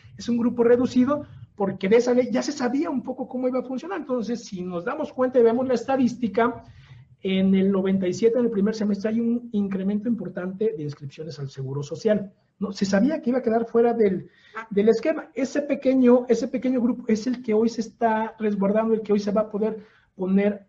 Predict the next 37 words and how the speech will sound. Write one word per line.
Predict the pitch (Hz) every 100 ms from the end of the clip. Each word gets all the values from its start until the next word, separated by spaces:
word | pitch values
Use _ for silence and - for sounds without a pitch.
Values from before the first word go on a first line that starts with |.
| -
eh, | 190 190 -
a | -
salvo. | 143 185 185 180 175 175 - _ _ _ _ _ _ - - -
Llama, | 285 320 339 339
por | 247
otro | 277 285
lado, | 277 262 247 254
la | 233
atención, | 202 220 214 214 240 247 - - _
eh, | 220 202 196 190
de | 196 196
reducir | 208 196 196 269
a | 294
setecientas | 277 185 233 240 240
cincuenta, | 208 233
sabemos | 247 254
que |
en | 214
realidad | 254 262
son | 240
mil, | 233 185
¿no? | 220 302
Y | 196
se | 202
hace | 202 202 220
un, | 196 196
un, | 196 190 190 185 180 170 135 - _ - - _ _ _ _ 220 226
un, | 220
un | 226 214 220 220 220
escalonamiento | 190 196 180 180 180 196 196 190 196
gradual | 175 160 180 185
a |
través | 185 175
de |
un | 180
transitorio, | 165 135 143 - 226 247
de, | 180 151